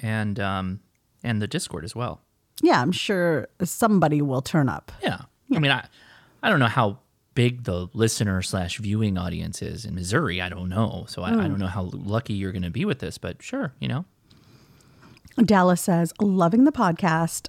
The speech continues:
Speaker 2: seventy-threes and eighty-eights, Dallas K E zero W J U."
Speaker 1: Fantastic. Thank you, Dallas.
Speaker 2: Dallas, I hope you
Speaker 1: Best of
Speaker 2: find the
Speaker 1: luck.
Speaker 2: hams you're looking for.
Speaker 1: Mm.
Speaker 2: <laughs>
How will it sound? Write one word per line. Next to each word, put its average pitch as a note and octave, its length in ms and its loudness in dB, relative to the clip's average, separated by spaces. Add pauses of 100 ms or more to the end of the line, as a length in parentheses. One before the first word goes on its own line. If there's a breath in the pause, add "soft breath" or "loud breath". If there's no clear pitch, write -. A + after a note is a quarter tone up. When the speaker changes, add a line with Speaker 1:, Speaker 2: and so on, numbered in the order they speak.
(160)
Speaker 2:
seventy-threes A3+ 920 4
and C4 460 6
eighty-eights, D3+ 840 -2
Dallas D#3+ 560 4
K F#3+ 220 2
E A3+ 340 2
zero C#3 680 2 (240)
W D#3+ 580 2
J D3 280 0
U." D3 520 -8 (320)
Speaker 1:
Fantastic. - 560 -12 (240)
Thank D3 160 -8
you, - 40 -10
Dallas. G2+ 420 -10 (100)
Speaker 2:
Dallas, G3+ 280 2
I G#3+ 60 0
hope G3 220 0
you G#3 80 4
Speaker 1:
Best - 80 0
of G3+ 60 4 (100)
Speaker 2:
find G3 140 4
the D#3+ 100 -2
Speaker 1:
luck. E3+ 80 4
Speaker 2:
hams F#3+ 440 4
you're F#3 120 4
looking E3+ 340 2
for. F3 400 -6 (180)
Speaker 1:
Mm. A2 640 -2
Speaker 2:
<laughs> B3+ 840 0